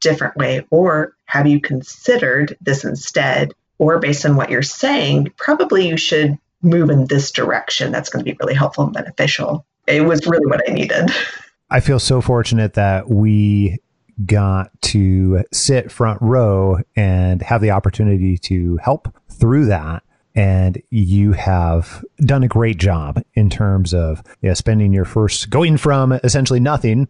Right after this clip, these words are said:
Speaker 2: to your first eight months. Now you've had a few clients and partnerships.
Speaker 1: Mm-hmm.
Speaker 2: And I'm going to guess and take a shot in the dark and say that that was not easy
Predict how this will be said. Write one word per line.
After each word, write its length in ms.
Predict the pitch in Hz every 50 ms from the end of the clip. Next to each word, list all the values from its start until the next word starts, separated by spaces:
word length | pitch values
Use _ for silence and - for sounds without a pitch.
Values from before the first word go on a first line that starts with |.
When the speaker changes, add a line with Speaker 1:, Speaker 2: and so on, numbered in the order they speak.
| _ _ _ _ -
Speaker 2:
to 420 | - 123 117 113 113 113 113 110
your 200 | 113 - 113 107
first 260 | 101 - 120 110 - -
eight 140 | 110 107 104
months. 300 | 110 110 107 107 - -
Now 140 | 107 98 101
you've 300 | 98 95 98 98 92 -
had 420 | - - 101 95 95 98 104 110 -
a 80 | - 104
few 300 | - - 101 98 98 98
clients 380 | - - 98 98 101 95 -
and 100 | 95 92
partnerships. 600 | - - 98 87 95 104 - 143 147 - - - - - - -
Speaker 1:
Mm-hmm. 220 | 170 151 - 254 294 - -
Speaker 2:
And 760 | 110 104 101 98 98 98 95 95 95 92 92 95 87 98 92 - _ _ _ _ _ _ - - -
I'm 160 | - 139 156 147
going 240 | 160 165 160 156
to 60 | 143 143
guess 460 | 117 160 170 190 143 - - - - - - - _ -
and 140 | 123 120 113
take 120 | 143 117
a 40 | 123
shot 260 | 117 - 123 123 120
in 100 | 135 131
the 60 | 131
dark 280 | 131 127 123 123 123 -
and 100 | 131 123
say 200 | - 131 117 113
that 140 | 110 113 104
that 120 | 120 117
was 160 | 117 113 107
not 220 | 123 117 113 110 117 -
easy 500 | 151 151 165 151 104 113 110 104 101